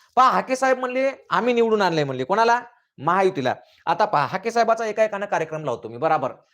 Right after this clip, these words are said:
पहा, आता हे, एक मिनिट हा. हे इथं एक नंबर असायला पाहिजे होता, कदाचित आमच्या पीपीटी वाल्याकडून तिथं तीन नंबर झालाय. बरं, असो, काही असो. चला, ठीक आहे. पहा, हे आहेत आपले गोंडसबाळ.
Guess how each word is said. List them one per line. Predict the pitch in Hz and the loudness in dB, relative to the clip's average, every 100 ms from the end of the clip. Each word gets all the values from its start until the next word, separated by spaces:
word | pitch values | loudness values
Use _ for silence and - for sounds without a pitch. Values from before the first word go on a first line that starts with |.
| _ - | _ 0
पहा, | 196 139 - _ _ _ _ _ _ _ _ _ _ | 2 2 -4 _ _ _ _ _ _ _ _ _ _
आता | - - | -4 2
हे, | 226 226 240 - - _ _ _ _ _ _ _ _ _ _ _ _ _ _ _ _ _ _ _ _ _ _ _ _ _ _ _ _ _ _ _ _ _ _ _ _ _ - | 4 4 2 0 -16 _ _ _ _ _ _ _ _ _ _ _ _ _ _ _ _ _ _ _ _ _ _ _ _ _ _ _ _ _ _ _ _ _ _ _ _ _ -10
एक | 143 127 | -10 -8
मिनिट | 113 143 | -8 -8
हा. | 185 - _ _ _ _ _ _ _ - | -8 -12 _ _ _ _ _ _ _ -14
हे | 160 | -12
इथं | 170 | -6
एक | 202 170 | -6 -6
नंबर | 165 147 | -2 -2
असायला | 127 127 107 | -2 -4 -4
पाहिजे | 107 104 | -6 -8
होता, | 101 196 | -8 -10
कदाचित | - - 135 139 135 | -10 -8 -4 -4 -4
आमच्या | 127 127 | -10 -10
पीपीटी | 127 127 127 | -14 -16 -10
वाल्याकडून | 127 120 117 113 | -6 -6 -6 -12
तिथं | 113 117 110 | -14 -16 -16
तीन | - 120 | -16 -16
नंबर | 110 101 | -14 -14
झालाय. | 92 92 98 | -14 -14 -12
बरं, | 101 | -8
असो, | 107 101 107 | -8 -10 -12
काही | 113 104 | -10 -10
असो. | 95 - _ _ _ _ _ _ | -12 -16 _ _ _ _ _ _
चला, | 202 220 | 0 0
ठीक | 202 180 | 0 -8
आहे. | 120 | -8
पहा, | - 160 127 - _ _ - | -2 -2 -2 -12 _ _ -6
हे | 190 | 0
आहेत | 214 214 | 2 2
आपले | 196 214 226 | 0 0 -6
गोंडसबाळ. | 156 190 220 262 220 214 | -2 0 2 0 4 4